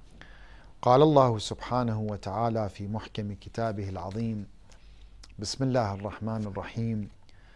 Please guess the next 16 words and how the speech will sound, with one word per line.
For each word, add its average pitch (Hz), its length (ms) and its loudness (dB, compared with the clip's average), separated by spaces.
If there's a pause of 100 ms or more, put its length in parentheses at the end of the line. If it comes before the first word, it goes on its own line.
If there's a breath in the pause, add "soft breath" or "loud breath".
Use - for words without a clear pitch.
(380 soft breath)
"وإذا 107 420 0
قيل 117 400 2
لهم 110 380 0
تعالوا 113 760 2
إلى 110 360 -2
ما 101 320 -6
أنزل 107 360 -2
الله 98 600 -2
وإلى 107 460 -4
الرسول 107 880 -2 (880 soft breath)
قالوا 131 500 8
حسبنا 117 920 -2
ما 104 240 -6
وجدنا 104 760 -2
عليه 104 800 -2
آباءنا 101 640 0